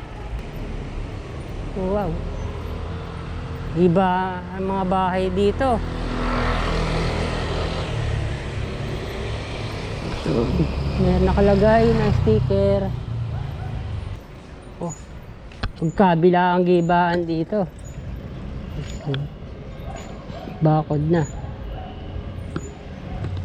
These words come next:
Dahil nandun ang ano, ano na sa station. Yung mga kulay. Yung mga sticker na kulay pink.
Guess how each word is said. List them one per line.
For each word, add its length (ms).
Dahil 300
nandun 400
ang 160
ano, 180
ano 160
na 60
sa 160
station. 720
Yung 160
mga 160
kulay. 340
Yung 160
mga 240
sticker 480
na 160
kulay 320
pink. 260